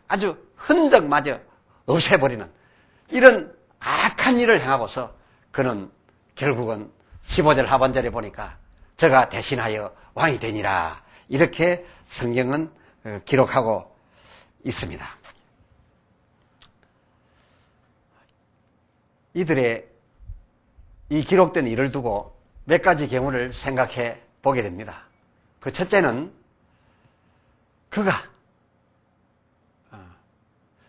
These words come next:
그 왕이 "정령 나으리라"라는 말을 듣지 못했더라면, 아니, "정령 나으리라"보다는 "너는 정령 죽으리라"라는 이 말을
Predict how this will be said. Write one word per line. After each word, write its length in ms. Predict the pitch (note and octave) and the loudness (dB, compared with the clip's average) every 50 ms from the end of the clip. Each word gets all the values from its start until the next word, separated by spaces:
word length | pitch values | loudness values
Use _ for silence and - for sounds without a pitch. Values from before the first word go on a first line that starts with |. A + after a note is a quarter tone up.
| _ | _
그 280 | - - A2 G#2+ G#2+ - _ - | -8 -6 -6 -6 -6 -10 _ -10
왕이 360 | A#2+ C#3+ E3 D3+ A2+ - - - _ _ _ _ _ _ _ _ _ _ _ - - - - - - - - - - - - - - - | -8 -4 -4 -4 -6 -8 -12 -20 _ _ _ _ _ _ _ _ _ _ _ -20 -20 -20 -20 -18 -18 -18 -18 -18 -20 -20 -20 -20 -16 -10
"정령 560 | - - D3+ D#3 E3 G3 G#3+ A3+ A#3+ A#3 G#3 | -6 -2 0 0 2 2 2 2 0 2 2
나으리라"라는 1000 | G#3 A#3 B3 A#3+ A3+ G#3 G3 F3+ F#3 F3+ F3 E3+ E3 D#3+ D#3 D#3 D#3 D3 C#3+ B2 | 4 4 4 4 2 2 2 2 4 4 4 4 4 4 2 0 0 0 -4 -4
말을 380 | A2+ A2+ B2 C#3 C#3+ C3+ B2+ | -4 -2 -2 -2 -2 -2 -4
듣지 240 | - F3 - - C3 | -6 -6 -6 -8 -8
못했더라면, 600 | F#2 - - - D#3 D3+ - C#3+ A2 G2 F2 F2 F2+ - - - - - - - _ _ _ _ _ _ _ _ _ _ _ _ _ _ _ _ | -12 -12 -12 -12 -12 -10 -10 -12 -12 -12 -16 -18 -20 -20 -20 -20 -20 -20 -20 -20 _ _ _ _ _ _ _ _ _ _ _ _ _ _ _ _
아니, 520 | - C#3 E3+ F#3+ G3+ G3 C3+ F2+ - - _ _ _ _ _ _ _ _ _ _ _ _ _ _ _ - | -4 0 0 2 2 2 0 0 -4 -14 _ _ _ _ _ _ _ _ _ _ _ _ _ _ _ -8
"정령 560 | - C3+ E3 F3+ G3+ A3 A#3 A#3 A#3 A3+ A3 | -2 2 4 4 6 4 4 2 0 2 4
나으리라"보다는 840 | A3+ A#3+ A#3+ A#3 A3 G3+ F#3+ F3+ D#3 E3+ E3 D#3 C#3+ C3 A#2+ G#2 F#2+ _ _ _ _ _ _ - | 4 4 4 4 4 6 4 4 4 4 0 0 0 -2 -6 -10 -14 _ _ _ _ _ _ -2
"너는 360 | G3+ A3+ A#3+ A#3 G#3 F3 - | 0 2 4 4 4 2 0
정령 520 | - A#2+ B2 C3 D#3+ G3+ A3+ A#3 A3+ G3 | -2 0 2 2 2 2 2 0 0 -2
죽으리라"라는 1500 | - - F#3 F#3+ A3+ B3+ C4 C4 C4 A#3 F3+ - - - - _ _ _ - - - - - D3 F#3 A3+ A#3 A#3+ A3+ G3+ F3+ | -2 -2 0 2 2 4 6 6 6 6 6 4 -2 -8 -20 _ _ _ -20 -20 -14 -8 -4 0 2 4 4 4 2 2 0
이 180 | A3 A3+ A#3+ A#3 | 0 2 2 2
말을 680 | F#3 C3+ A#2 A#2+ C#3 D#3 F3+ G#3 A3 G#3 F#3 - - | 0 0 0 0 2 2 4 4 2 2 0 -4 -10